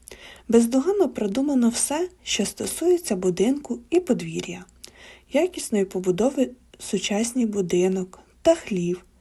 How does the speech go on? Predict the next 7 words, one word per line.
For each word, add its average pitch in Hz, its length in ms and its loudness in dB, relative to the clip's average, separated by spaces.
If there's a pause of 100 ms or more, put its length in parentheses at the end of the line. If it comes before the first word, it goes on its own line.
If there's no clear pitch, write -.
(400)
а - 160 -6
також 233 500 -2
всі - 240 -8
господарські 185 720 -2
споруди 175 560 -4
на 170 200 -2
території. 175 800 -6